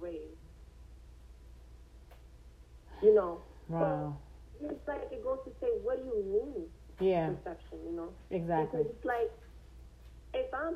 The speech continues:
Speaker 1: if I'm just a woman, right? I'm non-binary. I've, I've been, I've unlayered all the bullshit to the point that I realize,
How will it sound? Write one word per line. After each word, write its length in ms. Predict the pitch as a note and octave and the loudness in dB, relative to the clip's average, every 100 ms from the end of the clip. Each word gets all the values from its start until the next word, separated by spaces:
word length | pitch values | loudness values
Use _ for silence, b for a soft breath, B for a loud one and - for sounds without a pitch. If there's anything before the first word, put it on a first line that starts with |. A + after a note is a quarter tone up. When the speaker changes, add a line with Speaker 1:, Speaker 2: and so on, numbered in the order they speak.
| - | -4
Speaker 1:
if 120 | B3+ C4+ | -6 -2
I'm 200 | D#4 D#4+ | -2 0
just 220 | A#3+ A#3 A3 | -2 -2 2
a 60 | |
woman, 360 | G3+ G#4 F4 E4+ G4+ - - | 2 2 0 0 -8 -10 -4
right? 260 | A3+ C#4+ E4 - | -2 -2 -8 -4
I'm 200 | D4+ D#4+ | 0 2
non-binary. 840 | B3 A3 F#3 F#3+ F3 D#3 D3+ D3+ - | 2 0 0 -2 -2 -4 -6 -8 -6
I've, 220 | G3+ B3 A3+ | -2 -2 -2
I've 300 | G#3 A#3+ G3 | -4 -4 -2
been, 240 | - A#3 G#3+ - | 4 4 4 0
I've 340 | A#3 - A3 | -4 -2 0
unlayered 380 | A3 G#3+ G#3 G3 | 4 6 6 4
all 220 | G3+ G#3+ | 0 2
the 60 | A3 | 2
bullshit 640 | F#3+ F#3+ F#3 - F#3 F3 - - - - - - | 0 -2 -4 -4 -4 -6 -8 -14 -16 -16 -2 2
to 80 | A3 | 4
the 60 | |
point 340 | G#3 A3 G#3+ G#3 | 4 4 4 4
that 120 | G3 | 2
I 120 | G3 | 2
realize, 400 | G#3 G#3+ G#3 G3+ | 4 8 8 6